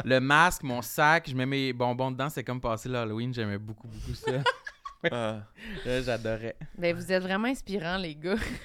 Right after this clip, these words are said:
Speaker 1: Toi aussi, Marilyn.
Speaker 3: Merci, merci.
Speaker 2: Mais je me sens moins seul, ça m'a fait du bien, ce
Speaker 3: Mais c'est
Speaker 2: podcast-là.
Speaker 3: vrai.
Speaker 2: Merci pour ça.
Speaker 1: Ben, merci à toi.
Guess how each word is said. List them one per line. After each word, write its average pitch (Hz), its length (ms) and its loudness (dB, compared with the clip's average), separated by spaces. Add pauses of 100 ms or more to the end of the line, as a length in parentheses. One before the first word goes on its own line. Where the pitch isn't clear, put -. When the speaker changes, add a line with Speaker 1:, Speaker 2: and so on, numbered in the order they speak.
(260)
Speaker 1:
Toi 139 80 4
aussi, 143 360 4
Marilyn. 120 460 0
Speaker 3:
Merci, 226 580 0
merci. 208 460 -4
Speaker 2:
Mais 147 80 4
je 151 60 4
me 156 80 8
sens 202 180 4
moins 214 180 2
seul, 233 280 2
ça 170 80 0
m'a 147 80 0
fait 175 160 -2
du 156 100 -10
bien, 180 180 -6
ce 160 120 -4
Speaker 3:
Mais 180 160 2
c'est 208 160 0
Speaker 2:
podcast-là. 180 300 2
Speaker 3:
vrai. 494 60 0
Speaker 2:
Merci - 280 -4
pour 151 160 -8
ça. 170 320 -8
Speaker 1:
Ben, 101 120 -6
merci 110 300 -4
à 151 80 0
toi. 135 320 -2